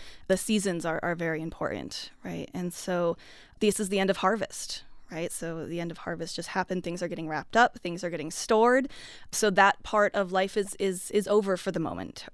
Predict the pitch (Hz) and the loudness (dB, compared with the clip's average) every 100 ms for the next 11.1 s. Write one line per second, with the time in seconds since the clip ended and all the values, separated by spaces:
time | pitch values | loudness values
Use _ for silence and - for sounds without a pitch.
0 | - 196 - 196 202 - 196 185 190 202 | -2 0 2 0 -2 -2 0 0 -2 0
1 | 190 175 180 180 175 175 - 196 180 170 | 2 4 2 2 -2 -4 -4 0 0 2
2 | 165 - 175 - 175 170 185 170 165 160 | 2 2 0 -4 -2 -4 -4 -4 -4 -4
3 | 160 190 175 180 - - - - 202 - | -2 -4 -4 -6 -6 -10 -10 -12 -12 -16
4 | _ 185 208 202 - 202 208 202 180 175 | _ 2 2 4 2 2 2 0 0 0
5 | - 180 185 185 - - - - _ 175 | 2 0 0 -4 -8 -10 -12 -14 _ 0
6 | 165 196 175 - 180 - - - - - | 0 -4 -6 -6 -8 -8 -10 -12 -16 -12
7 | 190 185 190 185 - 202 190 185 - 190 | -8 -6 -6 -6 2 2 4 0 2 0
8 | 180 175 170 175 170 - - - - 214 | 0 -2 -4 -4 -8 -8 -18 -20 0 2
9 | 208 185 165 180 - - 156 170 202 190 | 4 2 0 -4 -6 -8 -6 2 6 8
10 | 190 180 165 - 95 - - 175 - - | 6 2 0 -4 -10 -12 -12 -10 -10 -10